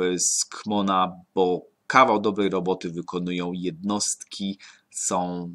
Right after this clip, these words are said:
coraz piękniejsze. Myśląc o tym, jakie one były w starterze, tak, e, który wyszedł na samym początku, to był ten Starkowie przeciwko Lannisterom, no to w tej chwili, e, myślę, że te jednostki naprawdę robią duże wrażenie.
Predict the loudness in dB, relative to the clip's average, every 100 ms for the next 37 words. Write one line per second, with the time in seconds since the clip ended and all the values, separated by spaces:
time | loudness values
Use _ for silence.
0 | -8 -2 0 2 0 -6 -8 -4 -2 0
1 | -2 -4 -2 0 0 -2 -4 -2 -2 -2
2 | -4 -4 -4 -4 -4 -2 -2 -2 -4 -2
3 | -2 -4 2 4 6 2 -8 -4 2 2
4 | 0 -14 -20 _ -6 -4 -4 -6 -6 -6
5 | -6 -6 -4 -4 -4 -4 -6 -4 -4 -4
6 | -10 -12 -10 -8 -6 -6 -4 -6 -6 -4
7 | -6 -6 -12 -10 -6 -6 -6 -6 -2 -2
8 | -2 -8 -20 -20 _ 0 0 2 -2 -2
9 | 0 0 0 -4 -6 -4 -6 -6 -12 -8
10 | -4 -2 -2 -2 -4 -2 -2 0 0 0
11 | -2 -4 -4 -2 -6 -8 -10 -8 -8 -6
12 | 2 2 2 0 0 -2 -10 -12 -10 -8
13 | -8 -10 -14 _ _ _ _ _ -12 -8
14 | -8 -8 -12 -12 -14 -18